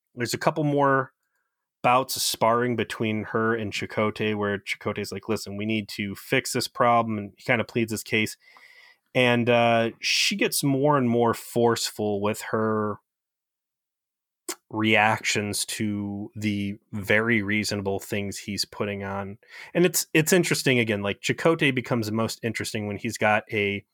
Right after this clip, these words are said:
female antagonist to play off of, whether it's Seska, uh, or his crazy Borg girlfriend,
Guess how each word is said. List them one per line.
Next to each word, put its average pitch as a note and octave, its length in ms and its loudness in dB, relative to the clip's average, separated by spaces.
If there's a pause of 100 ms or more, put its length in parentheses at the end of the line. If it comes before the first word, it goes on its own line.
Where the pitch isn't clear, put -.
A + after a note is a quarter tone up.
(640)
female A#2 320 4
antagonist G#2 640 0
to F#2+ 60 -6
play G2+ 240 0
off G2+ 240 2
of, A2 140 -6
whether G2+ 300 0
it's - 160 -6
Seska, A#2 880 2 (640)
uh, G#2+ 240 2
or A2+ 200 -2
his G#2+ 140 0
crazy A2+ 480 2
Borg G#2 440 -2
girlfriend, A2 760 0